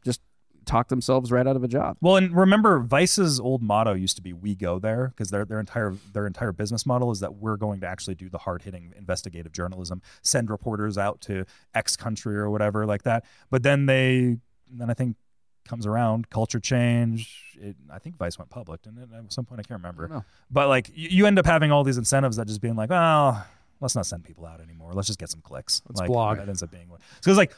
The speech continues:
Speaker 2: back in the day, remember, like, Tim Pool was a Vice reporter that
Speaker 1: Mm-hmm.
Speaker 2: went out to places, right? Like, that was,
Speaker 1: Mm-hmm.
Speaker 2: that was how Tim Pool became popular. Now he has, like, one of the biggest shows in the world now too. Um, but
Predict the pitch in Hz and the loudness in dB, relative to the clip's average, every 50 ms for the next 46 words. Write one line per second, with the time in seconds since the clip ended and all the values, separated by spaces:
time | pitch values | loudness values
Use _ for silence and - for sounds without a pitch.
0 | _ - 175 180 170 190 160 131 120 165 185 160 139 143 175 175 143 113 98 - | _ 2 2 4 4 4 2 4 4 6 6 6 6 6 4 4 2 0 -2 -2
1 | - - 196 190 151 - 165 170 156 131 104 98 92 92 85 92 90 - - 87 | -2 0 2 2 2 4 4 4 4 4 2 0 -4 -4 -4 -4 -6 -6 -8 -12
2 | - 98 92 85 85 98 104 95 110 117 107 104 110 - - - - - 85 82 | -12 -12 -12 -10 -10 -10 -4 -2 0 0 0 0 -2 -4 -6 -12 -14 -12 -12 -12
3 | - - 71 71 80 - 92 92 95 98 - 92 92 98 101 98 98 92 85 - | -12 -14 -16 -16 -14 -12 -12 -10 -12 -12 -14 -14 -10 -6 -6 -4 -4 -2 -4 -4
4 | - 107 95 92 85 - - - _ - - 104 95 - - - - 104 92 - | -4 -6 -8 -6 -4 -6 -6 -6 _ -8 -4 -4 -4 -4 -6 -12 -14 -14 -14 -14
5 | - 104 98 95 90 82 - 101 87 85 - 101 101 - 82 71 67 71 78 82 | -12 -8 -8 -8 -8 -10 -18 -18 -16 -8 -4 -4 -4 -4 -6 -16 -20 -20 -20 -20
6 | 80 82 82 73 - - 82 76 - - 85 82 76 73 73 82 80 76 - - | -20 -18 -12 -10 -8 -8 -8 -10 -14 -16 -20 -20 -20 -20 -20 -20 -20 -18 -14 -12
7 | - 80 80 78 78 76 73 78 78 - _ _ 95 87 82 76 76 87 80 78 | -12 -14 -14 -18 -20 -20 -20 -20 -20 -20 _ _ -20 -20 -20 -20 -20 _ -20 -20
8 | 76 _ - 107 87 80 - _ _ _ _ _ _ _ _ _ _ - 104 95 | -20 _ -12 -12 -12 -12 -16 _ _ _ _ _ _ _ _ _ _ -14 -14 -10
9 | 90 87 82 82 82 82 _ _ _ _ _ _ _ _ _ - 123 120 110 95 | -8 -8 -10 -10 -12 -20 _ _ _ _ _ _ _ _ _ -6 -2 0 0 0
10 | 85 | -2